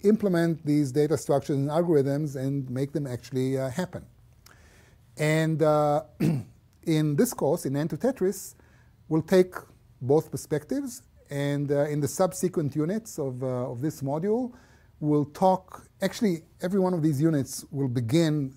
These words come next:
with some theoretical discussion on what is needed in the way of algorithms and da-, and data structures. And then the second half of the unit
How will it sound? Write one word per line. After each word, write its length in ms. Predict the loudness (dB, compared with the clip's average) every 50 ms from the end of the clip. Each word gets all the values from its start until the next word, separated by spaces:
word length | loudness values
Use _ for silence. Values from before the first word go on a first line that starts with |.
| -12 -8
with 180 | -4 -4 -4
some 320 | -4 -4 -4 -4 -4 -4 -6
theoretical 800 | -8 -8 -2 0 2 2 4 2 2 2 0 -2 -2 -2 -2
discussion 680 | -2 -4 -6 -6 -4 -4 -4 -4 -4 -6 -6 -6 -8 -8 -12 -18 -20 -20 -20 _ _ _ _ _ _ _ -10
on 360 | -8 -6 -4 -2 -2 -4 -6 -6
what 200 | -2 0 0 2
is 140 | 2 0 2
needed 560 | 2 2 4 4 4 2 2 0 -2 -6 -10 -8
in 140 | -6 -4
the 80 | -2 -2
way 220 | 0 2 2 2
of 120 | 0 0 -2
algorithms 580 | -4 -4 -4 -2 -2 -2 -2 -2 -4 -4 -4
and 100 | -6 -4
da-, 120 | -4 -4 -4 -4
and 100 | -4 0
data 220 | 0 2 2 0
structures. 520 | -2 -2 -2 -2 -2 -2 -2 -2 -2 -2 -2
And 140 | -4 -4 -2
then 120 | -2 -2
the 60 | -4
second 420 | -6 -6 -4 -4 -4 -4 -4 -6 -4
half 280 | -4 -4 -4 -6 -6
of 100 | -6 -4
the 60 | -2
unit 340 | -2 0 0 -2 -2 -4 -8